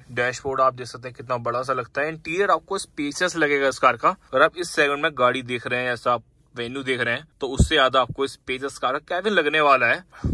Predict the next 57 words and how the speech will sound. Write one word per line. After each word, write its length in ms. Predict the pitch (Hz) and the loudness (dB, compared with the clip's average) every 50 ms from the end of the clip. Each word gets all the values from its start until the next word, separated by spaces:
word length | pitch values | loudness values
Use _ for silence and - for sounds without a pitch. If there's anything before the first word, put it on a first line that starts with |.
| - | -2
वेन्यू 280 | 120 135 139 151 165 175 | -2 -2 -2 -2 -2 -4
में 140 | 190 196 165 | -4 -6 -4
डुअल 220 | 147 143 147 147 | 0 2 2 2
टोन 180 | 139 156 151 151 | 2 -2 -4 -2
कलर 200 | 139 151 143 143 | 0 0 2 4
का 80 | 139 139 | 4 2
आपको 200 | 135 - 143 139 | 2 2 -2 -8
इंटीरियर 360 | 131 131 127 123 127 131 135 | -8 -10 -12 -10 -8 -8 -6
मिलता 280 | 135 131 127 120 131 131 | -6 -8 -6 -2 0 0
है 100 | 131 127 | 0 0
बेस 300 | 120 117 123 131 135 - 143 | -2 -4 -6 -6 -6 -4 -4
मॉडल 200 | 131 123 123 120 | -4 -4 -4 -6
से, 200 | - 127 139 175 - _ _ _ _ _ _ _ _ - | -6 -6 -8 -8 -8 _ _ _ _ _ _ _ _ -16
इसमें 200 | 139 - 160 160 | -8 0 2 2
आपको 140 | 170 - 202 | 2 2 0
डार्क 280 | 156 143 147 139 143 139 | 2 4 4 4 4 4
कलर 220 | - 151 143 143 | 2 2 4 4
का 120 | 143 156 151 | 4 2 2
मिल 180 | 147 147 143 | 2 0 0
जाएगा। 420 | 139 139 135 135 135 131 143 175 196 _ _ _ - | 2 2 4 4 4 4 2 2 0 _ _ _ -8
उसके 180 | - - - 180 | -4 -2 0 2
बाद 240 | 160 147 143 143 135 | 6 6 6 6 6
भी 140 | 135 143 156 | 2 -2 -4
जो 140 | 151 160 160 | -2 -2 -4
स्पेशियस 480 | - - - 143 135 139 - 165 156 160 | -4 -4 -6 -4 -4 -4 -4 -4 -2 0
लगता 240 | 151 139 - - 139 | 0 0 2 2 2
है 80 | 139 | 2
केबिन, 320 | 123 - 131 135 156 196 214 | 2 2 0 0 0 -2 -2
वो 120 | 208 185 | -2 -2
इसी 160 | 160 - 170 165 | -2 -2 -2 -2
का 100 | 156 156 | 0 0
लगने 240 | 147 143 143 139 139 | 0 0 0 0 2
वाला 240 | 135 131 131 123 120 | 2 4 4 4 2
है। 160 | 120 131 131 - _ - - | 0 -2 -4 -10 _ -14 -10
ये 100 | 139 151 | -8 -6
तो 80 | - 185 | 0 4
बात 200 | 170 165 160 170 | 4 4 4 2
रही 80 | 185 202 | -2 -6
फ्रंट 220 | - - 165 156 | -4 -4 -4 -4
सीट 180 | - 160 156 - | -4 -4 -4 -2
पे 80 | 160 156 | -2 0
बैठकर 300 | 143 139 127 - 151 147 | 0 0 -2 0 -2 -2
आपको 180 | 139 - - | -2 -4 -4
यहाँ 140 | 147 143 131 | -6 -6 -6
पर 100 | - - 143 | -6 -8 -10
जो 180 | - 123 117 | -10 -10 -10
भी 100 | 127 151 165 | -10 -10 -12
फीचर्स 380 | - 160 151 - 175 156 - | -12 -10 -6 -4 -4 -4 -4
मिल 120 | 156 143 139 | -6 -4 -4
जाते 220 | 131 123 - 202 | -4 -4 -4 -6
हैं, 60 | 202 | -8
वो 80 | 196 185 | -8 -8
तो 80 | - | -6
मैंने 100 | 175 165 156 | -2 0 0
आपको 160 | 156 156 147 | 0 0 -4
दिखाई 260 | 135 120 127 120 123 | -4 -4 -4 -4 -4
दिए। 200 | 123 123 123 135 | -4 -6 -6 -6